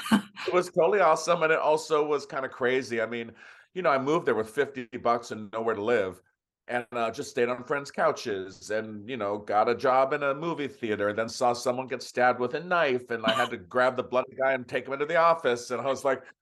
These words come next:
Speaker 2: "I'm, this is crazy." I mean, 'cause it was really dangerous when I moved to the city, like, really dangerous. I always had to have my keys in my knuckles in case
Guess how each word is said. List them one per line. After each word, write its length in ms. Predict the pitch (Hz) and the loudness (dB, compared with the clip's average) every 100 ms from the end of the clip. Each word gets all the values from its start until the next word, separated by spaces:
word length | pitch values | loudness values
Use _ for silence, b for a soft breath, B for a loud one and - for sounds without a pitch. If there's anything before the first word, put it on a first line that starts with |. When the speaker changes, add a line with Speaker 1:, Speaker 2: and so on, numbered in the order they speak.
| _ 139 | _ -2
Speaker 2:
"I'm, 300 | 156 160 160 _ - | 0 -2 -8 _ -8
this 200 | 170 170 | -8 -6
is 180 | 175 165 | -8 -8
crazy." 380 | - 143 147 - | 2 4 4 0
I 20 | |
mean, 180 | 165 180 B B | -8 -8 B B
'cause 140 | - 214 | -8 -6
it 60 | 269 | -6
was 160 | 262 | -6
really 500 | 170 139 170 160 151 | -6 -4 0 2 2
dangerous 720 | 131 135 135 131 131 110 101 107 | 2 2 2 -2 -2 -2 -4 -6
when 100 | 110 | -6
I 40 | |
moved 240 | 107 101 87 | -4 -6 -6
to 60 | |
the 80 | 92 | -16
city, 320 | 98 92 85 | -10 -8 -6
like, 160 | 104 117 | -4 -4
really 400 | 123 139 147 120 | -4 -2 0 0
dangerous. 500 | 117 90 95 95 92 | -2 -8 -8 -8 0
I 100 | 123 | 2
always 280 | 110 147 147 | 4 2 2
had 140 | 131 | 0
to 80 | 123 | 2
have 120 | 120 | 0
my 80 | 113 | -2
keys 340 | 110 123 127 117 | -8 -6 -4 -4
in 60 | |
my 120 | 113 113 | -4 0
knuckles 500 | 113 110 120 117 113 | 0 2 0 0 -4
in 100 | 107 | -6
case 320 | 110 110 - | -4 -4 -8